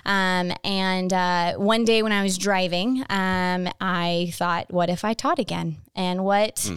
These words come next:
Speaker 1: um, what would it be like if I taught in more of a, uh, <laughs> structured school setting, um, and got to teach? Um, I remember I, I, I called my mom and called Michael and was just like, "What if I got to teach English or, um, like,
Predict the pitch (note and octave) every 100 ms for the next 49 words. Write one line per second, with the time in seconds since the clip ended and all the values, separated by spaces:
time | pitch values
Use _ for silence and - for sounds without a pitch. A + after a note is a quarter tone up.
0 | - - - F#3+ G3+ F#3+ F#3+ F#3 E3 G3+
1 | A3 B3 A3 A#3 A#3+ G#3 G3+ F#3+ F#3 -
2 | F#3+ - F3+ F3+ F#3 F#3 F3+ F3+ - -
3 | - - F#3 F3 F3 E3+ F3+ G3 - -
4 | A3 A3+ - C4+ G#3+ A#3 G#3 - A3 A3+
5 | - A3 A3 G#3+ G#3 G#3 G#3 F#3+ E3+ E3+
6 | - F#3 F3 E3+ F3+ E3+ F3 - F3 G#3
7 | F#3+ - - - - - - G3 F#3 A3+
8 | A3+ G3+ F#3+ F#3+ F#3 F3+ - F3 E3+ F#3
9 | F3+ F3 E3+ E3 E3 E3 E3 F3 E3+ E3+
10 | E3 D#3+ E3 E3 - - E3 A3+ C4+ C4+
11 | A#3 G#3+ G#3 A3 - A3 G#3+ F3+ E3+ -
12 | - F#3 F3+ F3 E3+ F3+ F#3+ E3+ E3 E3
13 | F3+ E3 -